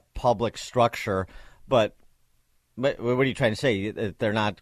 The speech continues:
receiving taxpayer-funded benefits? Of course they are. Who's paying for all this? And by the way, since you brought it up,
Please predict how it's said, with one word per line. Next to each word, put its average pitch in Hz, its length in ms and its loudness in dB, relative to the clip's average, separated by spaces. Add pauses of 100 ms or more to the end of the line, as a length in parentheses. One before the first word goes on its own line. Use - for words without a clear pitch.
(120)
receiving 110 560 -2
taxpayer-funded 104 760 0
benefits? 104 360 -4
Of - 60 -20
course 120 220 -4
they 87 160 -2
are. 98 420 2 (640)
Who's 131 180 0
paying 147 300 4
for 104 160 -2
all 82 140 0
this? 71 300 -12 (220)
And 135 140 -2
by 135 160 6
the 120 80 4
way, 120 240 4
since 131 280 -6
you 131 60 -4
brought 117 280 4
it 101 100 0
up, 127 240 2